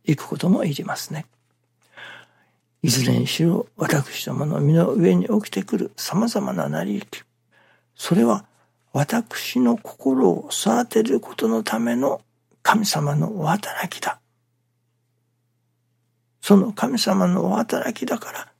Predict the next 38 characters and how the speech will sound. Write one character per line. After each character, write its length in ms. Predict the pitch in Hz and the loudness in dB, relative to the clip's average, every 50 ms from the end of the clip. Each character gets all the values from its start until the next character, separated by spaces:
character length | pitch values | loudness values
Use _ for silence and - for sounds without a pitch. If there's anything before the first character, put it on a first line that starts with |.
| _ _ _ _ _ _ _ | _ _ _ _ _ _ _
大 180 | - - 196 180 | -2 0 0 0
切 340 | - - - - - - - | 0 -2 -2 -4 -2 -2 -2
に 120 | 87 - | -2 -2
し 100 | - - | -4 -6
て 140 | - - - | -6 -6 -8
い 40 | - | -8
く 140 | - - - | -10 -10 -12
の 140 | - - | -12 -10
だ。 180 | - - - - _ _ _ _ _ _ _ _ _ _ _ _ _ _ _ _ _ _ _ _ _ _ _ _ _ _ _ _ _ | -10 -12 -12 -12 _ _ _ _ _ _ _ _ _ _ _ _ _ _ _ _ _ _ _ _ _ _ _ _ _ _ _ _ _
と 280 | - 208 208 196 208 | 0 0 0 0 0
い 140 | 240 220 220 | 0 2 2
う 200 | 285 - - 214 | 2 2 0 -2
こ 180 | 208 - - - | -6 -10 -10 -2
こ 100 | - 175 | 0 0
を 220 | 170 - - - _ _ _ _ _ _ _ _ _ _ _ _ _ _ _ _ _ _ _ _ _ _ _ _ | 2 2 -2 -4 _ _ _ _ _ _ _ _ _ _ _ _ _ _ _ _ _ _ _ _ _ _ _ _
押 260 | - 151 - - 160 | -2 0 0 2 0
さ 20 | 135 | 0
え 60 | 131 | -2
て 140 | - - 156 | -4 -6 -6
お 80 | 147 | -6
か 160 | 143 - 165 151 | -4 -4 -4 -2
ね 160 | 170 175 175 | -2 -2 -2
ば 200 | 170 - - - _ _ _ _ | -2 -4 -6 -6 _ _ _ _
な 140 | - 147 - | -2 -2 0
ら 100 | - - | -2 -4
な 120 | - - | -6 -12
い 80 | - - _ | -14 -14 _
と 100 | - - - _ _ _ _ _ | -18 -20 -20 _ _ _ _ _
い 80 | 147 135 | -6 -6
う 120 | 139 139 | -6 -6
こ 180 | - - - - | -10 -14 -16 -14
と 100 | - 226 | -12 -12
で 100 | - - | -10 -8
す 180 | - - - | -8 -4 0
ね。 160 | 170 190 185 - _ _ _ _ _ _ _ _ _ _ _ _ _ _ - _ _ _ _ _ _ _ _ _ | 0 0 0 -2 _ _ _ _ _ _ _ _ _ _ _ _ _ _ -20 _ _ _ _ _ _ _ _ _
ど 120 | _ - 123 | _ -6 -6
う 40 | - | -6
ぞ 240 | - - - - | -6 -10 -12 -12